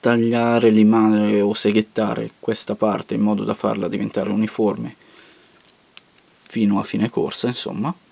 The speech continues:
E il pezzo è libero di scorrere.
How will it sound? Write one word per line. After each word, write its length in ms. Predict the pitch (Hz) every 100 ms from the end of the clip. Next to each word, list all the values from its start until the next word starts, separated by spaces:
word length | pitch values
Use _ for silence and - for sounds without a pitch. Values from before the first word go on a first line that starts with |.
| _ _ _ _ _ _ _ _ _ _ _ _ _ _ _ _ _ - - _ _ - - _ _ _ _ _ _ _ _ _ _ _ _ _ _ _ - _ _ _ _ _ _ -
E 60 |
il 100 | 160
pezzo 280 | - 107 -
è 40 | 123
libero 340 | 95 101 110
di 280 | 104 90 -
scorrere. 540 | - - - 87 107